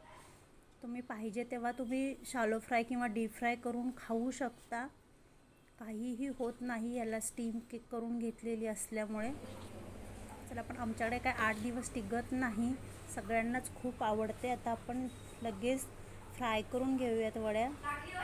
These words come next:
तेल छान तळले, तापलेलं आहे, त्यावर छान वड्या तळून घेऊयात आपण. कडकडीत तेलात वड्या घालायच्या, म्हणजे त्या क्रिस्पी होतात छान.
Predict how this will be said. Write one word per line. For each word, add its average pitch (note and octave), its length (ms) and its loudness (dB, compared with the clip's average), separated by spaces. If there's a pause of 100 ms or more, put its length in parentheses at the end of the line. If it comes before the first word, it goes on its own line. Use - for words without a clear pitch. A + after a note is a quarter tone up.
(520)
तेल A#3 220 8
छान A#3 460 4 (100)
तळले, A#3 460 8 (1000)
तापलेलं A#3+ 560 2
आहे, A#3+ 300 4 (440)
त्यावर A#3 280 8 (220)
छान A#3 320 2
वड्या A#3 180 4 (100)
तळून A#3 340 4
घेऊयात G#3+ 420 4
आपण. A3 340 -2 (2500)
कडकडीत C4 540 0 (140)
तेलात B3 600 0
वड्या A#3+ 240 4
घालायच्या, A3+ 520 2
म्हणजे A#3 320 6
त्या C4 200 4 (680)
क्रिस्पी - 460 0
होतात C4 380 2 (160)
छान. A3 380 -2